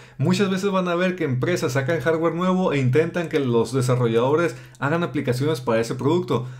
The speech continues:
El punto es que desde entonces, hace más de diez años, esta persona ha hecho hasta una empresa enfocado en aplicaciones de realidad au-, aumentada y realidad virtual. Que en entretenimiento,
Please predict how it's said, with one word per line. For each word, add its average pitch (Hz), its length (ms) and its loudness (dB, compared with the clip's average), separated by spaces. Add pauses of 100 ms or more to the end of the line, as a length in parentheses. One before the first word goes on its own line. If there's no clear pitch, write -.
(300)
El 180 200 2
punto 240 540 2
es 185 200 2
que 202 600 -2 (340)
desde 175 400 0
entonces, 131 920 0
hace 185 260 0
más 208 200 2
de 208 80 2
diez 202 240 0
años, 190 480 0 (240)
esta 156 340 -2
persona 175 800 0
ha 151 180 0
hecho 180 260 0
hasta 175 200 -4
una 175 100 -2
empresa 175 460 -2
enfocado 143 720 0
en 127 200 0
aplicaciones 123 580 -2
de 160 100 0
realidad 123 360 2
au-, 135 240 -4
aumentada 123 500 0
y 156 60 4
realidad 120 340 0
virtual. 135 480 0 (1080)
Que 196 520 4
en 185 80 6
entretenimiento, 135 1000 2